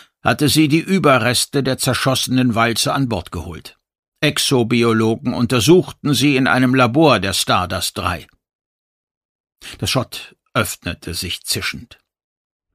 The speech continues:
Major Trult Hincock war ein fanatischer Kraftsportler.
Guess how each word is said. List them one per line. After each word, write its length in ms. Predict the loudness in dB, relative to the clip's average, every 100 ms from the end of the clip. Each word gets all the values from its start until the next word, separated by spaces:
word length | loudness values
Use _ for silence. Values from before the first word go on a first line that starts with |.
| _ _ _ _ _ -20 -20 -12 0
Major 520 | 2 4 4 2 2
Trult 400 | 2 4 4 0
Hincock 680 | 0 2 4 2 -4 -4 0
war 140 | 2
ein 180 | 2 -2
fanatischer 840 | -2 -2 2 0 0 -6 -8 -8
Kraftsportler. 880 | -10 -8 -8 -10 -12 -12 -14 -14 -18